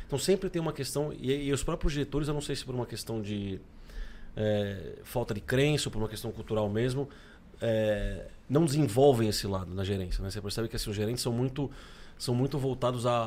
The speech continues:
à operação, à execução. E você fala, Cara, é pouco senso crítico, pouca reflexão, pouca tomada de decisão estratégica no aspecto de, cara,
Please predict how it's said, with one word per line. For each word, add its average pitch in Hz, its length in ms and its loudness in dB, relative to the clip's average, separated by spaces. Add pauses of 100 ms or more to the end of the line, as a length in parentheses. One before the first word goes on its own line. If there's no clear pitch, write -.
à 110 80 -4
operação, 113 720 2
à 98 60 0
execução. 110 720 0
E 101 40 -2
você 113 100 -6
fala, 127 200 -4
Cara, 127 300 -2
é - 100 -6
pouco - 260 -6
senso - 260 0
crítico, 127 380 0
pouca - 180 -4
reflexão, 117 680 -2 (520)
pouca 131 200 2
tomada 135 260 4
de 117 40 -2
decisão 123 240 0
estratégica 117 580 2
no 113 80 2
aspecto 113 340 0
de, 104 100 -4
cara, 110 220 0